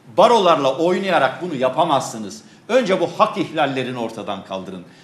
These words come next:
Önce adil yargılamayı getirin. Önce hakimleri, savcıları gerçekten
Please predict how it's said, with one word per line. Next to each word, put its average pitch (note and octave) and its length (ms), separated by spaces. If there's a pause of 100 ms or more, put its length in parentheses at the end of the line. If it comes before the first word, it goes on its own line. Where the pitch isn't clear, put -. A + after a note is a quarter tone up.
(160)
Önce A3 300
adil D3+ 520
yargılamayı D3+ 920
getirin. G2 420 (380)
Önce G#3+ 260
hakimleri, F#3 680
savcıları E3 760 (240)
gerçekten G3+ 600